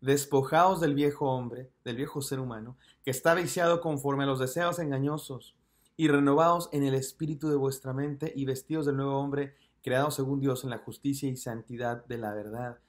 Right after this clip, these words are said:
No tenemos por qué vivir como vivíamos antes, mis queridos hermanos. Somos nuevos. Hemos sido,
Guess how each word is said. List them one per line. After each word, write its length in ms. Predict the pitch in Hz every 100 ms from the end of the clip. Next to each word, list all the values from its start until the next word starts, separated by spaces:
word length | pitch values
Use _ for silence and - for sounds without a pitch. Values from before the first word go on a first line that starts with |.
| _ -
No 100 | 170
tenemos 320 | 202 220 220
por 140 | 220 165
qué 100 | 185
vivir 300 | 190 196 202
como 200 | 190 170
vivíamos 440 | 156 170 180 170
antes, 340 | 185 175 175 165
mis 160 | 156
queridos 240 | - 160 151
hermanos. 300 | 147 165 147
Somos 260 | 180 170
nuevos. 680 | 165 170 190 185 180 180 - _ _ - _ -
Hemos 200 | 156 165
sido, 420 | 180 175 175 -